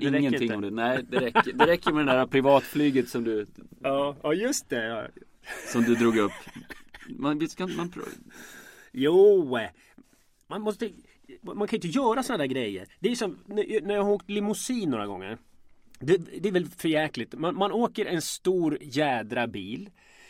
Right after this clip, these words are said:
Speaker 1: Eh, det är pling eller plong och det är liksom bar i bilen. Men det är svarta rutor, så det är ingen som ser att du sitter där. Så det är liksom helt värdelöst egentligen.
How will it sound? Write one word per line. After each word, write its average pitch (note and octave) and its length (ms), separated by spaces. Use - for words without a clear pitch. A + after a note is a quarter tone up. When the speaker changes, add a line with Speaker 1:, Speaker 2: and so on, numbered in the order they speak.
Speaker 1:
Eh, C#3 100
det F3 160
är E3+ 40
pling F3+ 360
eller E3+ 140
plong E3+ 480
och D3 180
det C#3+ 420
är - 60
liksom C3 460
bar D#3+ 520
i C3+ 120
bilen. A#2+ 480
Men F3+ 220
det D#3 100
är D3 40
svarta - 600
rutor, D3+ 520
så - 100
det E3+ 60
är D3+ 40
ingen A2+ 180
som D4 160
ser D4 400
att - 160
du D3+ 80
sitter - 380
där. G#2 140
Så D3+ 100
det D#3+ 140
är F#3+ 40
liksom F#3+ 260
helt F3+ 320
värdelöst D3 640
egentligen. - 340